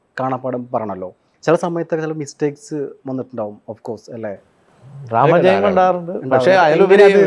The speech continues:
Speaker 1: എപ്പോഴെങ്കിലും
Speaker 2: കാണാപ്പാടം പഠിക്കുന്നതിലുപരി
Speaker 1: ഉം.
Speaker 2: അത് ഇംപ്രൂവൈസ് ചെയ്ത്, ഇംപ്രൂവൈസ് ചെയ്ത് എടുക്കുക എന്നുള്ളതാണ്.
Speaker 1: ചില സമയത്ത് മൈൻഡ് ബ്ലാങ്ക് ആയി പോണ സമയത്ത് എങ്ങനെ, അങ്ങനത്തെ എന്തെങ്കിലും അനുഭവം ഉണ്ടായിട്ടുണ്ടോ ലൈഫിൽ എപ്പോഴെങ്കിലും?
Speaker 3: അപ്പോഴല്ലേ ഡയറക്ടർ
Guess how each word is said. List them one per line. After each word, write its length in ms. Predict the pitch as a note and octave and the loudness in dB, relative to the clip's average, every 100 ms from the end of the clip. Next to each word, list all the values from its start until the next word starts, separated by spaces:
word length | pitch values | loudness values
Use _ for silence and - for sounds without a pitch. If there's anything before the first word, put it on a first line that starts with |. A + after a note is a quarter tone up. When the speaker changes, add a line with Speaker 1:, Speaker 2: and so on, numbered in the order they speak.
| D3 B2 - D3+ | 2 -2 -6 -10
Speaker 1:
എപ്പോഴെങ്കിലും 300 | - B2+ D3 | 0 2 2
Speaker 2:
കാണാപ്പാടം 300 | D#3+ F3 F#3+ | 2 2 0
പഠിക്കുന്നതിലുപരി 760 | G#3+ G3 F#3+ F#3+ F#3+ F#3 E3+ E3+ E3 _ C#3 | -2 -2 -4 -4 -4 -2 0 0 -2 _ -12
Speaker 1:
ഉം. 80 | C#3 _ - | -12 _ -8
Speaker 2:
അത് 100 | D3+ D#3+ | 0 0
ഇംപ്രൂവൈസ് 400 | D3+ D3+ D#3+ D#3+ | 2 2 2 2
ചെയ്ത്, 140 | E3+ E3+ D#3+ | 2 2 0
ഇംപ്രൂവൈസ് 360 | D3 D3+ D3+ | 0 0 0
ചെയ്ത് 140 | C3 C#3+ | 0 0
എടുക്കുക 200 | C3 A#2 A#2 | 0 0 -2
എന്നുള്ളതാണ്. 400 | G#2+ F#2+ D#2+ - _ | -2 -8 -10 -16 _
Speaker 1:
ചില 80 | E3+ F3 | -4 -2
സമയത്ത് 300 | F#3+ F3 F#3 E3 | -2 -4 -4 -2
മൈൻഡ് 260 | D#3 D#3 D#3+ | -4 -6 -2
ബ്ലാങ്ക് 340 | D3 C#3+ D3+ D#3+ | 0 0 -4 -6
ആയി 80 | D#3 | -6
പോണ 120 | D3+ D3 | -8 -8
സമയത്ത് 280 | C#3+ C3+ C#3 | -10 -8 -8
എങ്ങനെ, 280 | C3 C#3 C#3+ C#3+ | -8 -8 -8 -8
അങ്ങനത്തെ 260 | D3+ D#3+ D#3+ | -8 -8 -8
എന്തെങ്കിലും 260 | D#3+ D#3 D3 | -8 -8 -8
അനുഭവം 200 | C#3 C3 | -8 -8
ഉണ്ടായിട്ടുണ്ടോ 300 | A#2+ A2 G#2+ G#2+ | -6 -8 -8 -12
ലൈഫിൽ 220 | G#2 A2 | -12 -18
എപ്പോഴെങ്കിലും? 360 | - A2 A2 G#2 | -14 -14 -10 -8
Speaker 3:
അപ്പോഴല്ലേ 400 | A2 A2+ D#3+ F#3+ G3 | -2 -2 0 0 2
ഡയറക്ടർ 320 | G3 F3+ | 0 -2